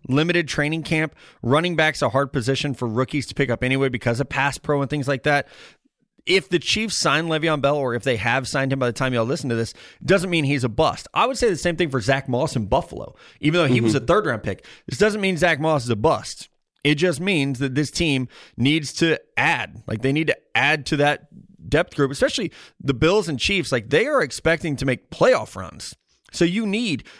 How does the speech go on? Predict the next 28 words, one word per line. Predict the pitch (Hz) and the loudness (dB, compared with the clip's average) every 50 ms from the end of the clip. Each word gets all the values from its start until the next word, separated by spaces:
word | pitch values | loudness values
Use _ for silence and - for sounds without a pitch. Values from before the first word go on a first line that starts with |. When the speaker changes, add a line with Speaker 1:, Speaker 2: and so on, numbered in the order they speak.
| - _ - | -20 _ -2
Speaker 1:
and | 151 165 | 0 2
Le'Veon | 202 226 233 247 247 208 156 | 2 2 2 2 0 2 2
Bell, | 139 156 185 | 2 2 4
like | 190 170 139 143 | 2 0 -2 -4
we've | 170 208 202 | -6 -6 -6
seen | - 247 226 214 190 - - _ - | -4 -4 -4 -4 -4 -6 -8 _ -2
in | 117 113 | -2 -2
Pittsburgh, | 98 135 139 - - - 104 104 98 92 | 2 0 -2 -2 0 0 0 0 0 -2
we've | 131 117 | -4 -4
seen | - - 139 127 120 | 0 0 2 2 2
in | 110 107 | 0 0
New | 104 | 0
York, | 107 107 123 185 226 - - _ - - - _ _ _ _ - | 0 2 2 2 2 0 -6 _ -20 -20 -20 _ _ _ _ -2
like, | 127 143 - - | -2 -2 -2 -6
he's | - - - 208 240 269 214 - - _ - | -14 -8 -4 -2 0 0 -2 -4 -8 _ 0
oftentimes | 143 170 190 190 - 233 185 - 202 214 170 | 2 2 2 2 -2 -4 0 0 -2 -2 0
the | 151 143 | -4 -4
best | 113 123 151 156 - - | 0 2 0 0 0 -2
receiver | 151 139 - - 139 156 151 143 131 | -4 -4 0 0 0 0 2 0 0
on | 120 113 | 0 0
his | 113 113 104 | -2 -4 -2
team, | - - 202 185 160 - _ | -2 -2 -2 -2 -2 -4 _
even | - 139 147 160 160 | 0 0 2 2 2
though | 156 | 2
he's | 135 135 117 | 2 0 -2
a | 113 | -2
running | 101 117 170 190 139 | -2 -2 -2 -2 -2
back. | - - - - _ - | -6 -10 -16 -18 _ -20